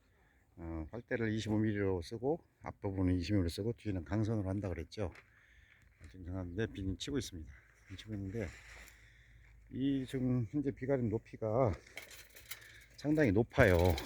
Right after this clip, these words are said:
그렇죠? 아, 여기가 요 중방이 사람 키 높이고요. 사람 키 높이고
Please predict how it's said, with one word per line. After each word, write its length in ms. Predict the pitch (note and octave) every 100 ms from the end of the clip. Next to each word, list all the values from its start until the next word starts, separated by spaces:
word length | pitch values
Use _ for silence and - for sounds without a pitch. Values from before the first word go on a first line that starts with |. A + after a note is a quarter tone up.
| -
그렇죠? 440 | - G#2 - F#2 - - - - - - - - - - - -
아, 100 | G2+
여기가 360 | G#2 A2 G#2 F#2+ - - - - _ _ - - - _ -
요 60 | G#2
중방이 560 | A#2+ C3 A#2+ G#2+ A#2+
사람 260 | - C3+ B2+
키 140 | -
높이고요. 560 | C#3+ - G#2 F2+ G2+ F#2+ - _
사람 320 | - A#2+ G#2+
키 120 | -
높이고 500 | B2 - F2 A2 E2